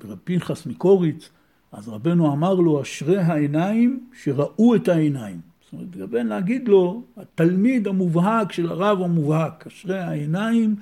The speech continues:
שראו את העיניים", שיש לזה דרך של העברה. והוא התקרב לרבנו, ורבנו אמר לו, "אני מוכן שתהיה חסיד שלי,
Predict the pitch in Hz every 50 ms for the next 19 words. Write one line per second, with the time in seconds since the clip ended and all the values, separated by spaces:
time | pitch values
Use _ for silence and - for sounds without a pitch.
0 | - - - _ - - 170 151 127 147 196 - - - 226 247 233 208 190 -
1 | 185 170 160 156 156 160 165 165 151 139 113 101 - - 165 156 147 165 151 143
2 | 147 143 127 123 156 196 208 180 165 151 135 - - - _ _ _ _ _ _
3 | - - - 151 - 147 139 123 131 139 123 120 120 - _ _ _ _ _ _
4 | _ _ _ _ _ _ _ _ _ - 143 180 240 277 254 - - 240 220 233
5 | 233 226 226 202 185 175 165 170 180 175 165 160 - - _ _ _ _ _ _
6 | _ _ _ _ _ _ _ _ _ _ _ _ _ _ _ _ _ - 123 123
7 | 123 147 143 127 190 226 233 220 190 175 185 208 208 202 196 185 170 165 170 165
8 | 160 165 - - 170 180 220 226 214 175 208 170 - - 160 160 175 185 170 170
9 | 160 160 - 196 208 202 - 220 226 226 233 254 262 269